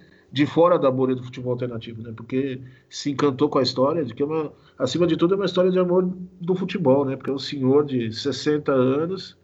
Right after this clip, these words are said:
que pega os funcionários da fábrica dele, uma fábrica de sordas, né? E monta um time com o nome dele, entra na Federação Paraibana e joga a segunda divisão do, da Paraíba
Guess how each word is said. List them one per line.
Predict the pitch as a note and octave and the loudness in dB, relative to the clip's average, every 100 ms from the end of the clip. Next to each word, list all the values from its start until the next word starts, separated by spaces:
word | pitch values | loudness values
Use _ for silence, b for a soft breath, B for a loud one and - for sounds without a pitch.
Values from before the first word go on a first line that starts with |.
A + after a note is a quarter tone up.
| b b b b _ _ _ | b b b b _ _ _
que | - C3 | -6 -2
pega | C3 C#3+ | 2 2
os | D3+ | 2
funcionários | - C#3+ D3 C#3+ C#3+ | -2 -2 0 2 2
da | C#3 | 0
fábrica | C3 C3+ B2+ B2+ | 0 -2 0 -2
dele, | B2+ C#3+ | 0 0
uma | D#3+ B2+ | 0 -2
fábrica | C3 B2+ C3 | 0 0 -2
de | B2 | -4
sordas, | A2+ - C3+ E3+ D3+ A#2 A2 | -6 0 2 2 -2 -6 -6
né? | B2+ D3+ b b b b b b - | -8 -12 b b b b b b -10
E | C3 C3+ | -2 -2
monta | C3 C3 E3 E3 | 2 4 4 2
um | |
time | C3+ D3+ C#3+ | -2 0 0
com | C#3 | 0
o | C#3 | 0
nome | C#3 C#3 | 2 2
dele, | A#2+ B2 E3 F#3 F3+ - - _ _ _ _ _ - | 4 4 4 0 -4 -12 -20 _ _ _ _ _ -2
entra | D3 E3+ E3+ | 0 2 2
na | D#3 | 0
Federação | D3+ C#3+ C3+ D#3 | 0 0 0 -2
Paraibana | C#3 C3+ A#2 A#2+ E3 | 0 0 0 0 0
e | F3+ | 0
joga | C3 D3+ | 0 0
a | E3 | 0
segunda | D3 D3 | -2 -2
divisão | C#3+ C#3 C3+ | -2 -2 -4
do, | C#3 | -4
da | B2+ A#2+ A#2+ | -8 -10 -4
Paraíba | A#2 B2+ A2+ A2 C#3 E3 D#3+ D3 C3 | 0 2 2 2 0 0 0 -2 -4